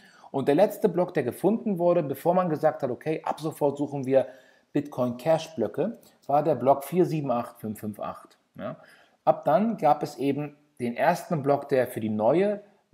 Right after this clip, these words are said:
äh, oder die, die neue Währung, für die Bitcoin Cash, äh, er-, erschlossen wurde und der war, wie schon vorhin angesprochen, eins Komma neun Megabyte groß.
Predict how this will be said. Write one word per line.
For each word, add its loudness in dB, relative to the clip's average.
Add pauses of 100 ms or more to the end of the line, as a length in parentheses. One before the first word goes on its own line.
äh, 2
oder 0
die, -2
die -4
neue 2
Währung, 0
für -6
die 0
Bitcoin -6
Cash, -4
äh, -2 (500)
er-, -2
erschlossen 0
wurde 0
und -6
der 2
war, 2
wie -6
schon -10
vorhin -6
angesprochen, -8
eins -8
Komma -2
neun 0
Megabyte -8
groß. -4